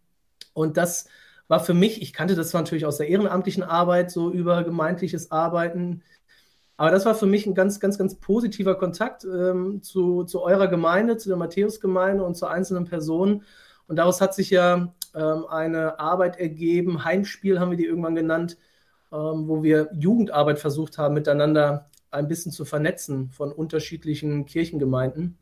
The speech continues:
und Organisationen teilweise. Und da hat sich auch jahrelang, haben wir da gemeinsame Jugendgottesdienste gestaltet, so drei bis viermal im Jahr,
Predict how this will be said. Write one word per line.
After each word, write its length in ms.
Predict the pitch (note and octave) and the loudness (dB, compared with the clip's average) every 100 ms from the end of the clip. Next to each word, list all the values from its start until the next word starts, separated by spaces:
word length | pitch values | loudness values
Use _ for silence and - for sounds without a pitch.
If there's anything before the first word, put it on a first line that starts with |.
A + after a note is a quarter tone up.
| _ _ _ _ _ _ _ - - | _ _ _ _ _ _ _ -20 -14
und 140 | - D3+ | -6 0
Organisationen 640 | D3+ D3 C#3+ C3 D3 D3 | 4 4 2 0 2 2
teilweise. 580 | C3+ C3+ C3+ C3+ D#3+ F3 _ _ _ _ _ _ _ _ _ _ | 2 0 2 0 -2 -6 _ _ _ _ _ _ _ _ _ _
Und 260 | - E3 E3 | -2 0 2
da 140 | E3+ | 4
hat 160 | G3+ G3+ | 4 2
sich 180 | G3+ G3 | -2 2
auch 220 | F3+ F3 | 0 2
jahrelang, 640 | E3 F3 G3 F3+ F3+ F#3 | 2 4 4 4 2 0
haben 140 | F3 F3 | -2 -2
wir 80 | |
da 200 | D#3+ D3+ | 0 0
gemeinsame 600 | D#3 - D#3 D#3 F3 E3 | 0 -2 -2 0 0 0
Jugendgottesdienste 880 | E3 A3 B3+ G#3+ G#3+ G#3+ G#3 G3+ G3+ | 0 0 2 0 -2 -2 0 0 0
gestaltet, 760 | F#3 F#3 F#3 F#3 F#3+ G3 G3+ - _ | -4 -4 0 2 2 0 -4 -18 _
so 240 | - D#3+ | -6 -4
drei 260 | D#3 D#3+ E3+ | -4 -2 -2
bis 180 | E3+ E3+ | -4 -4
viermal 320 | F#3+ F3 D#3+ | -2 0 0
im 140 | D3+ | -2
Jahr, 420 | D#3 F3+ F3+ F3+ | 0 0 0 -2